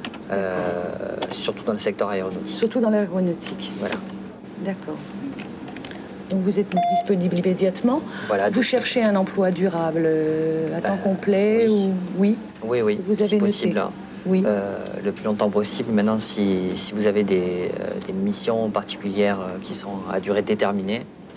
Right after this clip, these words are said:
Speaker 2: D'accord,
Speaker 1: pas de
Speaker 2: d'accord,
Speaker 1: problème.
Speaker 2: il n'y a pas de problème, hein. Si je
Speaker 1: Mhm.
Speaker 2: vous inscris comme cela, on peut vous a-, être amené à vous proposer aussi
Speaker 1: Voilà.
Speaker 2: des emplois
Speaker 1: Ouais.
Speaker 2: à durée déterminée, si
Speaker 1: Mhm.
Speaker 2: ça vous intéresse. Ok, donc vous avez un permis de conduire ?
Speaker 1: Oui, j'ai un permis de conduire voiture, un permis B.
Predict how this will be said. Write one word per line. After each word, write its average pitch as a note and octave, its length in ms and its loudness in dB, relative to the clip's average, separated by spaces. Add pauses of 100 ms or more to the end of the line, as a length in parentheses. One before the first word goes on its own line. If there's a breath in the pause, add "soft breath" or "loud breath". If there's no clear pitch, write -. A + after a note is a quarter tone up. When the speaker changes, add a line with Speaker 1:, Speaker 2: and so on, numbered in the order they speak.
Speaker 2:
D'accord, A3 340 -2
Speaker 1:
pas - 180 -6
de - 40 -10
Speaker 2:
d'accord, F#3 140 -4
Speaker 1:
problème. F#3+ 200 -2
Speaker 2:
il - 20 -6
n'y F3 60 -2
a F3+ 40 -2
pas A3+ 100 0
de A3+ 60 -4
problème, D3+ 360 -4
hein. D#3+ 60 -4
Si - 160 -8
je - 80 -6
Speaker 1:
Mhm. - 100 -2
Speaker 2:
vous F#3 140 -4
inscris E3 280 -6
comme D#3 180 -6
cela, G3 260 -2
on G#3+ 120 4
peut F#3 200 -4
vous E3 140 -4
a-, E3 60 4
être - 280 -2
amené F3 240 0
à A3+ 40 2
vous G3+ 120 0
proposer F3 400 -4
aussi F#3+ 200 0
Speaker 1:
Voilà. G3 160 2
Speaker 2:
des E3+ 120 0
emplois F3+ 500 0
Speaker 1:
Ouais. F#3 120 -2
Speaker 2:
à F3 80 -2
durée F3 240 2
déterminée, D#3 580 2
si - 140 0
Speaker 1:
Mhm. F#3+ 60 -2
Speaker 2:
ça D#3+ 80 2
vous D3 180 -4
intéresse. C#3+ 600 -6 (520 loud breath)
Ok, D#3+ 300 -2
donc F3+ 140 2
vous F#3+ 120 2
avez G3 140 4
un F#3 40 2
permis F#3+ 220 4
de F#3+ 80 -2
conduire ? F3 480 0 (400)
Speaker 1:
Oui, - 320 -4
j'ai - 160 -4
un G2 60 -4
permis G2+ 180 2
de F#2+ 60 -4
conduire G2 320 0
voiture, G#2+ 420 0
un A2 40 -4
permis G2+ 260 2
B. - 80 0